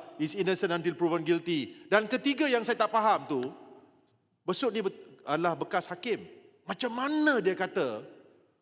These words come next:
penjilat tegar ni, kalau istilah dia adalah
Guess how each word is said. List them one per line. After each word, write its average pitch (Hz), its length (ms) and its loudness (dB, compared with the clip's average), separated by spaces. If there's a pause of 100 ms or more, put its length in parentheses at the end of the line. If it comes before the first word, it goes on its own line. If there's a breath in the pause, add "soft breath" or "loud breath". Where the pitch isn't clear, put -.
penjilat 220 560 -2
tegar 196 380 2
ni, 165 180 -8 (1500)
kalau 185 240 0
istilah 226 500 0
dia 151 320 -2
adalah 170 300 -2